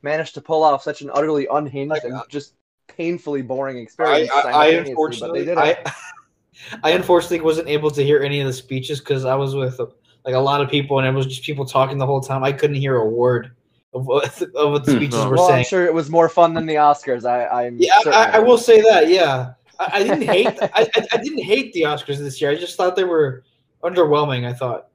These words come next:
Speaker 2: and that ending
Speaker 4: Yes.
Speaker 2: was
Speaker 1: Yeah.
Speaker 2: very, was very
Speaker 1: I am, I
Speaker 2: abrupt.
Speaker 1: am looking back at it, not in terms of watching it. I'm happy with most of the awards that were given.
Speaker 2: Yeah, most,
Speaker 3: I
Speaker 2: not
Speaker 3: agree.
Speaker 2: all.
Speaker 4: I'm,
Speaker 2: Most.
Speaker 4: uh,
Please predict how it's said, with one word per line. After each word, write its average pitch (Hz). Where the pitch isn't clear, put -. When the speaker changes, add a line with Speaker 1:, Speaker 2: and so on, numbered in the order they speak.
Speaker 2:
and 147
that 156
ending 143
Speaker 4:
Yes. 110
Speaker 2:
was 127
Speaker 1:
Yeah. 123
Speaker 2:
very, 147
was 135
very 151
Speaker 1:
I 190
am, 254
I 180
Speaker 2:
abrupt. 233
Speaker 1:
am 208
looking 190
back 156
at 151
it, 139
not 147
in 143
terms 139
of 127
watching 131
it. 123
I'm 143
happy 196
with 143
most 139
of 120
the 117
awards 110
that 107
were 107
given. 247
Speaker 2:
Yeah, 208
most, 208
Speaker 3:
I -
Speaker 2:
not 196
Speaker 3:
agree. 190
Speaker 2:
all. 139
Speaker 4:
I'm, 180
Speaker 2:
Most. 160
Speaker 4:
uh, 160